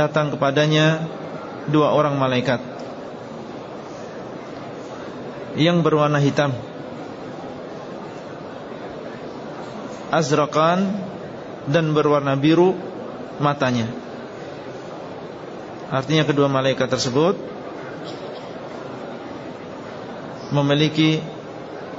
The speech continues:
keadaan yang mengerikan, berwarna hitam dan matanya berwarna biru.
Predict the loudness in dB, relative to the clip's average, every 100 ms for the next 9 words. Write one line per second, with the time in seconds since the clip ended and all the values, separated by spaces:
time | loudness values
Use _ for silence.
0 | -10 2 4 4 4 2 4 4 4 4
1 | 4 4 2 0 -4 -10 -10 -10 -12 -12
2 | -12 -10 -10 -12 -12 -12 -12 -12 -10 -10
3 | -12 -12 -12 -12 -12 -10 -8 -6 0 4
4 | 4 4 2 4 4 4 0 -4 -8 -10
5 | -10 -10 -12 -12 -10 -10 -10 -10 -10 -10
6 | -10 -8 0 2 4 2 4 4 4 6
7 | 6 4 4 4 2